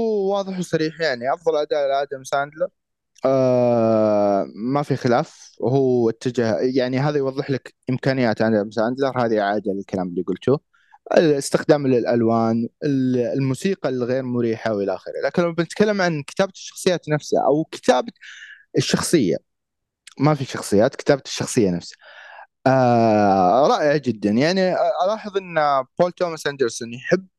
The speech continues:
آه، ممكن الاختلاف كان موجود بس في، آه، لوكروش بيتزا وفي،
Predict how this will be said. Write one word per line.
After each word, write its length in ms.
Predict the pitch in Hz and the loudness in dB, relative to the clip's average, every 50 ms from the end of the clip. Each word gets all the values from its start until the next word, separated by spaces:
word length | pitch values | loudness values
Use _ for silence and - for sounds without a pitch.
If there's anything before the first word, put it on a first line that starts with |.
| _ _ _ _ _ _ - - | _ _ _ _ _ _ -2 2
آه، 300 | 120 120 120 117 117 113 - | 4 4 6 4 4 2 2
ممكن 760 | 90 - 147 156 170 208 254 262 - - 233 202 196 156 - - 123 | 0 0 2 2 4 4 2 0 2 2 2 2 0 -4 -4 -2 -2
الاختلاف 580 | 147 147 - - - - - - 165 175 175 | 0 0 0 -2 -6 -4 -2 -2 -2 -2 -2
كان 200 | - - 170 160 | -2 -2 -2 0
موجود 480 | 156 143 139 139 139 135 147 160 165 160 _ _ _ | 0 0 0 0 0 0 0 -2 -2 -2 _ _ _
بس 220 | - 147 160 - - | -2 -2 -2 -2 -8
في، 600 | - - - 127 123 123 117 113 113 110 101 - - - - - - - _ _ _ _ _ - | -8 -2 2 4 4 6 6 4 4 4 2 0 -6 -20 -20 -20 -20 -20 _ _ _ _ _ 0
آه، 680 | 117 113 110 107 107 104 101 101 98 98 95 95 90 92 95 85 80 - - _ _ _ - - | 0 2 2 2 2 2 2 2 2 2 2 0 -2 -4 -6 -8 -10 -14 -18 _ _ _ -10 -4
لوكروش 340 | 113 127 151 - - 160 147 - - | -2 -2 0 0 0 -2 -2 -2 -2
بيتزا 460 | 165 165 165 165 - - 202 208 196 - _ _ _ _ _ _ _ - | -2 -2 -2 -2 -2 -2 -2 -2 -2 -8 _ _ _ _ _ _ _ -6
وفي، 840 | - 117 117 113 110 104 - - 143 147 151 156 165 165 170 160 127 | -4 -2 0 0 0 -2 -4 -4 -2 0 0 2 0 0 0 -2 -4